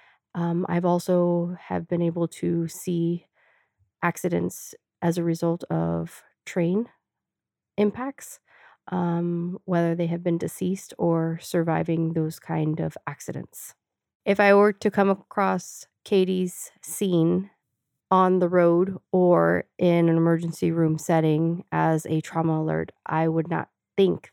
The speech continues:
that her wounds were congruent with a train accident. Some common denominators that are congruent with my experience have been dismemberment,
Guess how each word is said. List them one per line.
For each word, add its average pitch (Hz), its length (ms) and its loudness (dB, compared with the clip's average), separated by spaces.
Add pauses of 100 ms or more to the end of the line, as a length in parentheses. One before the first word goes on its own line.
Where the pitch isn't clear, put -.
that 165 180 -2
her 160 560 -2 (320)
wounds 170 520 2
were 170 120 0
congruent 165 760 0
with 160 320 -2
a 160 120 -4
train 156 340 -4
accident. 143 560 -6 (1000)
Some 208 340 -2
common 196 500 2
denominators 170 1000 0 (340)
that 165 140 2
are 165 80 2
congruent 165 800 2
with 165 540 0 (160)
my 160 240 2
experience 160 920 0
have 156 300 -6
been 156 420 2
dismemberment, 165 920 2